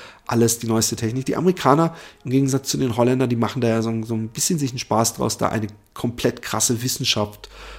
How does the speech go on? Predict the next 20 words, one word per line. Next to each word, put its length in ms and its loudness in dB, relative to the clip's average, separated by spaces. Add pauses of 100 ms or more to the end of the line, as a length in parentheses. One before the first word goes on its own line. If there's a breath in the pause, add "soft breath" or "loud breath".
(120 loud breath)
draus 380 4
zu 80 0
machen 420 0
und, 560 -4
äh, 40 -6
äh, 880 -2 (260)
haben 180 -4
jetzt 160 -4
irgendwelche 320 -4
komischen 600 -4
Harzprodukte, 1400 0 (580 loud breath)
die 80 -2
so, 440 4 (440 loud breath)
so, 500 -2
ähm, 560 -10
achtzig 460 -2
Mal 200 2
stärker 760 -4
als 400 -6
das 320 -8